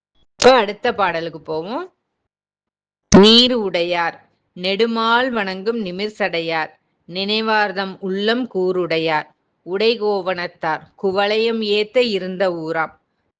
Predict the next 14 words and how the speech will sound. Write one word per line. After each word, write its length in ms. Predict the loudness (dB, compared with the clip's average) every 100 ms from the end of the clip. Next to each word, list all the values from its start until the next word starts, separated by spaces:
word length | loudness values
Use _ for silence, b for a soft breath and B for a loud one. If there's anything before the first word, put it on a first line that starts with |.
| -6
தாருடை 640 | -2 0 2 0 0 -2 0
வாளையில் 600 | 0 0 -2 -6 -8 -10
கூளை 440 | -12 -8 -4 -2 -2
மந்தி 480 | -4 -6 -10 -10 -8 -8 -6
தகுகனி 580 | -4 -2 0 0 -2 -4
உண்டு 400 | -6 -8 -4 -2 -2
மிண்டிட்டு, 720 | -6 -6 -6 -6 -8 -8 -12 -12 b b -8
இனத்தை 500 | -2 -2 -2 -2 -2 -2
பாரிட 520 | 0 2 0 0 -2 -4 -2
பாய்ந்து 520 | -2 0 -2 -4 -4
பயிலும் 460 | -4 -4 -4 -6 -4
ஆவூர் 440 | -4 -4 -6 -8 -4
பசுபதீச்சரம் 1040 | -4 -4 -8 -6 -6 -8 -6 -6 -6 -4
பாடுனாவே. 840 | -2 0 -2 -8 -10 -10 -10 -10